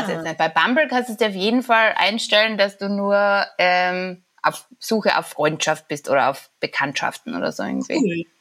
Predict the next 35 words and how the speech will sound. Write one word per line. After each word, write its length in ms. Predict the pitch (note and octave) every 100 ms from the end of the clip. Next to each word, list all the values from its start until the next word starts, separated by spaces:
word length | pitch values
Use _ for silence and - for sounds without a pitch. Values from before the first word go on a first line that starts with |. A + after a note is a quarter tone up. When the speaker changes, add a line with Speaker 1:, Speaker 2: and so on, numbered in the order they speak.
| _ _
Speaker 2:
Ja. 380 | F#3+ D#3+ D#3+ A#3+
Speaker 1:
Beziehungsweise 560 | F3+ F#3 F#3 E3+ D#3
kannst 220 | E3+ F3+ E3+
du 40 |
es 60 | E3
eh 160 | E3+
immer 280 | G3 D#3+ F3
dazu 340 | D3 D3+ - D3+
schreiben, 380 | - - D3+
das 420 | D3 D3+ C#3+ - - _ F#3+
steht 260 | - - F#3
ja 80 | D3+
eh 100 | E3+
Speaker 2:
Ja, 100 | E3
Speaker 1:
nichts 160 | E3
Speaker 2:
das 60 | -
Speaker 1:
im 60 | C3+
Wege. 280 | C3+ C#3+ E3+ _ _ - _ _ _ _
Speaker 2:
Ja, 260 | F3 F3
Speaker 1:
Genau. 340 | D3+ G#3+ G#3 G3
Speaker 2:
ja. 160 | - - _ _ _ _ _ _ _
Speaker 1:
Kannst 220 | - G3 F3+
du 60 |
dich 100 | F3+
noch 120 | F#3+
an 120 | E3+ E3
irgendeine 320 | F3+ E3 E3
Story 480 | - D3+ C#3+ E3 F#3
erinnern, 640 | G3+ A3+ G#3+ B3 D4+ E4
so 80 | G3
an 220 | E3 F3
einen 340 | - - F3+ F3
richtigen 640 | G3+ - F3 E3+ E3 D#3
lustigen 540 | - E3+ - A3 A#3 -
Urlaubsflirt, 760 | A#3 B3 B3+ - - A#3+ C#4+